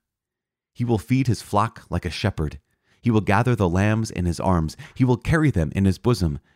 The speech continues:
and gently lead those that are with young. Who has measured the waters in the hollow of his hand, and marked off the heavens with a span, enclosed the dust of the earth in a measure,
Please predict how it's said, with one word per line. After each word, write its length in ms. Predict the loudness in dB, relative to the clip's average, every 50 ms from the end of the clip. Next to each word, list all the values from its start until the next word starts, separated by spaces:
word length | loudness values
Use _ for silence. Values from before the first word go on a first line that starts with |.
| _ _ _
and 160 | -6 -4 0
gently 380 | 0 0 0 0 0 -2 0
lead 340 | 0 0 0 0 0 -2 -2
those 360 | -2 -4 -2 -4 -6 -10 -14 -18 -12 _
that 100 | -4 -2
are 80 | -2 -2
with 200 | -2 -2 -4 -2
young. 360 | -2 -2 -2 -2 -4 -10 -14 -20 _ _ _ _ _ _ _ _ _ _ _ _ _ _ _
Who 180 | 2 2 2 2
has 140 | 2 0 0
measured 360 | 0 0 0 0 0 0 0
the 80 | 0 0
waters 500 | 0 0 0 0 -2 -2 -4 -4 -6 -6 -6
in 100 | -4 -2
the 160 | -2 -2 -4 -4
hollow 260 | -2 -2 0 0 0
of 100 | -2 -2
his 160 | -2 -4 -4
hand, 340 | -4 -4 -4 -4 -4 -6 -10 -14 -18 -8
and 160 | -2 0 2
marked 300 | 2 2 2 0 0 -2
off 180 | -2 -2 -2 -4
the 80 | -6 -6
heavens 400 | -4 -2 -2 0 -2 -2 -2 -2
with 160 | -4 -4 -4
a 60 | -6
span, 520 | -8 -10 -8 -6 -4 -4 -4 -6 -8 -12 -16 _ _ _ _ _ _ _ _ _ -6 -4
enclosed 560 | -4 -4 0 0 2 2 2 2 0 -4 -10 -6
the 140 | -4 -4
dust 360 | -2 0 -2 -2 -2 -6 -8 -8
of 80 | -4
the 160 | -4 -4 -2
earth 260 | -2 -2 -2 -2 -4 -6 -6
in 100 | -4 -2
a 60 | 0
measure, 400 | 0 0 0 0 0 -2 -4 -4